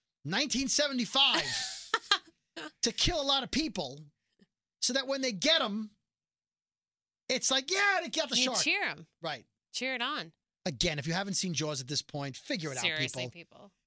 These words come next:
Speaker 1: In the sequel, it's a different shark.
Speaker 2: He blows up.
Speaker 1: <laughs> Okay.
Speaker 2: <laughs>
Speaker 1: I once got in trouble because, um, King Kong had just come out.
Speaker 2: <laughs>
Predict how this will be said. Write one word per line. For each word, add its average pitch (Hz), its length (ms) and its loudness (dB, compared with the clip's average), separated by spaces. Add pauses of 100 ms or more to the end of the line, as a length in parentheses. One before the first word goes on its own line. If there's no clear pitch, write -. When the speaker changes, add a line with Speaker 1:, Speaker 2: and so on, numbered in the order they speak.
Speaker 1:
In 226 160 0
the 233 80 0
sequel, 214 460 2
it's 185 100 -2
a 180 40 -2
different 180 280 -2
shark. 143 380 0
Speaker 2:
He 220 60 -2
blows 196 320 -8
up. 165 180 -12 (640)
Speaker 1:
<laughs> - 80 -18 (1400)
Okay. 113 360 -10 (480)
Speaker 2:
<laughs> - 460 -14
Speaker 1:
I 170 100 0
once 226 260 0
got 208 160 0
in 185 80 -4
trouble 170 320 -2
because, 143 560 -4
um, 131 380 -6 (260)
King 190 220 0
Kong 160 400 -2
had 160 120 -4
just 170 200 2
come 170 140 -4
out. 175 260 0
Speaker 2:
<laughs> - 40 -10